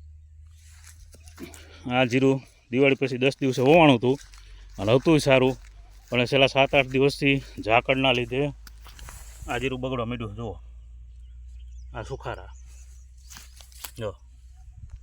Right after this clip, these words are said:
જો આખે આખું એમનું કેરામ જો હરવું ચાલુ થઈ ગયું છે. જો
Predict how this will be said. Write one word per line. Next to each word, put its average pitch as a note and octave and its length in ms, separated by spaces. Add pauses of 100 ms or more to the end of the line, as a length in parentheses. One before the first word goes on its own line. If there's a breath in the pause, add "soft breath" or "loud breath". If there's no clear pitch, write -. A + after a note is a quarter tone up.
(240)
જો A2+ 80 (120)
આખે B2+ 180
આખું A#2+ 220
એમનું A2 200
કેરામ A#2 240
જો A#2+ 140
હરવું A#2 320
ચાલુ B2+ 200
થઈ D3 160
ગયું A#2+ 180
છે. A#2 80 (1120)
જો A#2 60